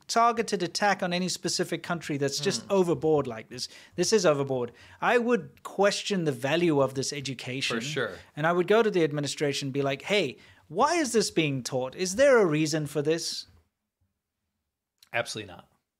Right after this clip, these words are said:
Speaker 1: You know?
Speaker 2: There's no, I mean, it's a very clear reason.
Speaker 1: Yeah.
Speaker 2: Right.
Speaker 1: I mean, yeah.
Speaker 2: Anyway,
Speaker 1: Rhetorical.
Speaker 2: uh,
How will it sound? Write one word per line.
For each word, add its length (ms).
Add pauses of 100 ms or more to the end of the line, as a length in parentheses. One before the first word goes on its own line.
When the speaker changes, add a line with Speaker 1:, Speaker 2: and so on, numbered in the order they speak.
(160)
Speaker 1:
You 80
know? 220
Speaker 2:
There's 200
no, 220
I 140
mean, 240
it's 200
a 40
very 180
clear 280
reason. 340 (300)
Speaker 1:
Yeah. 180 (120)
Speaker 2:
Right. 180 (160)
Speaker 1:
I 40
mean, 300 (640)
yeah. 140 (240)
Speaker 2:
Anyway, 320
Speaker 1:
Rhetorical. 260
Speaker 2:
uh, 260